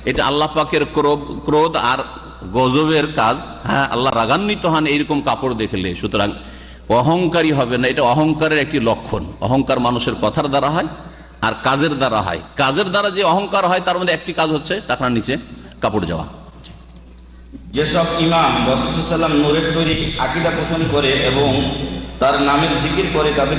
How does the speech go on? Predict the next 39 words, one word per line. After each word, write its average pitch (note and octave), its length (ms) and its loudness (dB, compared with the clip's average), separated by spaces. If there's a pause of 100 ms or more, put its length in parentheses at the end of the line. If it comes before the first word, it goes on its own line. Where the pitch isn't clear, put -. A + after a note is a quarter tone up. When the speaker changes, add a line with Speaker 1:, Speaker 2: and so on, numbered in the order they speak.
Speaker 2:
পিছনে D3+ 280 0
সালাত C#3 260 4
আদায় C3 420 2 (340)
করলে C3+ 240 2
শুদ্ধ A#2 280 2
হবে A#2 240 2 (100)
কি? E3+ 120 2 (420)
Speaker 1:
যেসব C3 440 2
ইমাম, A#2+ 380 4
মসজিদের C3 400 2
ইমাম, F2+ 260 2
মসজিদের C3+ 440 2
ইমামরা, C3 500 4
আহ, F#2 1300 -2
নামাজ C3 280 2
পড়ায় C3 200 2
মসজিদে, B2+ 540 0
আর B2+ 200 0 (120)
তারা A#2+ 220 2
বলে A#2 240 2
যে B2 100 0
নবী A#2+ 260 0
নূরের A#2 360 2
পয়দা, E2+ 260 0
একটা A2 240 0
বিষয়। F2 320 0
দ্বিতীয় C3 280 0
বিষয় C#3 280 2
হচ্ছে D3+ 260 0
নবীর C3+ 260 2
নামের C3 280 0
জিকির। A2 280 -2 (400)
নবীর D#3 240 2
নামের D#3+ 320 2
জিকির D#3+ 360 2
মানে D#3 340 2
যদি D3 240 0
বলে C#3 300 2
যে A#2+ 260 0